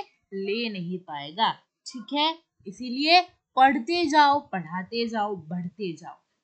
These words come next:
ठीक है। आगे चलते हैं। देखो, हम लोग आज जो है introduction पहले करने वाले हैं, उसके बाद recall करेंगे कि linear equations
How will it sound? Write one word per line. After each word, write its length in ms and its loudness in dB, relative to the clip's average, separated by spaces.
ठीक 260 -12
है। 200 -2
आगे 320 -2
चलते 340 -10
हैं। 280 -14
देखो, 380 -20
हम 140 -6
लोग 280 -2
आज 340 4
जो 120 -4
है 200 -2
introduction 680 -6
पहले 260 -4
करने 380 -10
वाले 280 -8
हैं, 240 -10
उसके 300 -8
बाद 340 4
recall 560 2
करेंगे 460 -2
कि 180 -6
linear 460 -2
equations 600 -14